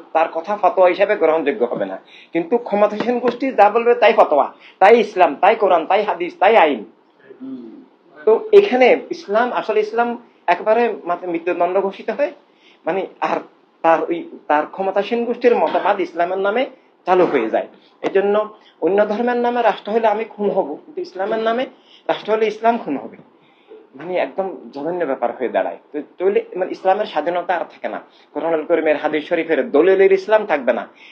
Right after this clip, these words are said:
এখন যেমন বেবাড়িয়া থেকে আসছেন, এখন ওরা তো ঈদে আজম, সালাতুল সালাম, বারোই রবিউল আউয়ালের জুলুসে হামলা করে, কসবাতে আগুন ধরা দিছে বাচ্চাদের। এই, এইটাই ইসলাম হিসেবে কায়েম হবে, ইসলামী রাষ্ট্র।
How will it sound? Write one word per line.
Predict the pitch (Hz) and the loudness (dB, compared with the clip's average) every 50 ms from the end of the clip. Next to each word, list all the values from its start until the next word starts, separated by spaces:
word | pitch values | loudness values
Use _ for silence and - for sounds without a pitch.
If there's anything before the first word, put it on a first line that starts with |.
| - - | -14 -10
এখন | - - 220 226 202 | -8 -4 -4 -4 -2
যেমন | 196 202 214 226 220 208 208 - - _ - | 0 0 0 0 -2 -4 -6 -14 -20 _ -6
বেবাড়িয়া | 139 185 185 185 180 190 185 175 175 - _ _ _ _ _ _ _ | -4 -2 -2 0 0 0 0 -2 -4 -8 _ _ _ _ _ _ _
থেকে | - 190 196 | -8 -6 -6
আসছেন, | 180 165 - 170 143 | -6 -6 -6 -8 -6
এখন | 156 180 196 175 | -6 -4 -2 -2
ওরা | 180 185 190 | 0 0 2
তো | 190 226 220 220 - - - - - - - | 2 0 0 -2 -4 -12 -20 -20 -12 -4 -2
ঈদে | 170 170 - | 0 4 4
আজম, | 202 190 190 185 175 | 4 4 2 0 -4
সালাতুল | 170 - 180 170 170 185 175 | -4 -4 -4 -4 -4 -4 -4
সালাম, | - 190 180 190 185 | -2 -2 -2 0 2
বারোই | 175 175 180 196 196 | 4 4 4 4 4
রবিউল | 208 202 202 202 208 | 4 4 2 2 4
আউয়ালের | 208 202 202 208 196 | 4 4 2 2 2
জুলুসে | 160 165 185 202 208 202 214 | 0 0 0 0 0 0 0
হামলা | 185 190 175 160 147 131 | 0 0 0 2 2 0
করে, | 123 117 107 98 - - - - - | 0 -2 -8 -8 -10 -16 -20 -4 0
কসবাতে | 165 165 180 160 196 196 196 196 | 2 2 4 4 2 2 4 4
আগুন | 170 165 175 208 202 | 2 2 2 2 2
ধরা | 185 160 143 | 2 0 0
দিছে | 120 117 - 135 | -2 -4 -4 -2
বাচ্চাদের। | 117 117 110 - - 131 120 117 107 - - - - - - | 2 2 2 2 0 -4 -2 -2 -4 -4 -6 -12 -18 -4 2
এই, | 196 202 | 4 4
এইটাই | - - 233 208 - 262 277 277 | 4 4 2 4 6 6 6 6
ইসলাম | 233 - - 220 202 196 | 4 0 0 0 2 2
হিসেবে | 190 - - 185 165 | 2 2 0 0 2
কায়েম | - 165 143 135 131 131 | 2 2 4 4 2 2
হবে, | 135 131 131 131 | 0 -2 -2 -2
ইসলামী | 123 - 143 135 131 131 120 | -4 -2 -2 -2 0 0 0
রাষ্ট্র। | 107 101 101 - - 123 107 | 0 0 -2 -4 -6 -8 -8